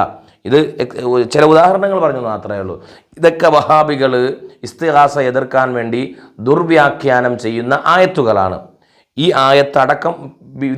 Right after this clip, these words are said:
നിരവധി ആയത്തുകൾ പിന്നെയും ഇവർ ഓതാറുണ്ട്. ഞാൻ ചോദിക്കുന്നു മൻസൂർ മണ്ണാർക്കാടിനോട്, ആ ആയത്തുകളിൽ, ആ ആയത്തുകളിൽ നിദാ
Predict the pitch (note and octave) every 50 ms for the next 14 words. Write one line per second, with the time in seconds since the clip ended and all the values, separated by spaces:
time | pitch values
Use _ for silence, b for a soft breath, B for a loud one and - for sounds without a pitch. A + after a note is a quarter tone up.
0 | C3 C#3 C#3 C#3 D3+ D#3+ F#3 F#3 F3+ E3 D#3+ D#3+ D#3 E3 E3 E3 E3 - D#3 D3
1 | D#3+ D#3+ D#3 D#3 D3+ D3 - C3 C3 C3+ C3 A#2+ A#2+ B2 A#2 A2 G#2+ G2+ G2 F#2+
2 | F#2 F2 - B B B B B _ - F#2+ A2+ C3+ C3+ - - C3+ D3 C#3+ C3+
3 | - - C3 B2+ B2 A#2 A2+ A#2+ A#2 - B2 A#2 A#2 A2 G#2 G#2 G#2 G#2 G#2 G2+
4 | - G2 G2 F#2+ F#2 F#2 F#2+ F#2+ F#2+ F2 B B B B B - G2+ B2 C3+ C3+
5 | C3 C3 - - A2 A2 A2+ A2+ A2+ A2+ A2 A2 A2 - - A2+ A2 G#2+ A2+ A2
6 | A2 A2 A#2 A#2 A2 G#2 - - - - - _ _ _ _ _ _ _ _ _
7 | _ _ _ - C#3 D3 D3+ E3 D#3+ A2 A2+ A2+ A2 A2+ A#2 A2+ A2+ - A2+ A2
8 | G#2 G#2+ G#2+ A2+ A2+ G#2+ G2+ F2+ - B B B B B B B B B _ G2
9 | A2+ B2 C3 B2+ A#2+ C#3 C#3+ D3